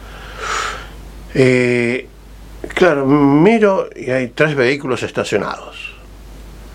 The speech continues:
Un automóvil con un cartelito bastante viejo que decía,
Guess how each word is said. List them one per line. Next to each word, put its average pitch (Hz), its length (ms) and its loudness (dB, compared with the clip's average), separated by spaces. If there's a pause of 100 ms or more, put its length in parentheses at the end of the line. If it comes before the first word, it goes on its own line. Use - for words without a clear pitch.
(640)
Un 165 140 0
automóvil 160 800 0
con 120 280 0
un 127 120 0
cartelito 107 720 -2
bastante 98 840 -4
viejo 107 460 0
que 98 140 -4
decía, 95 640 -2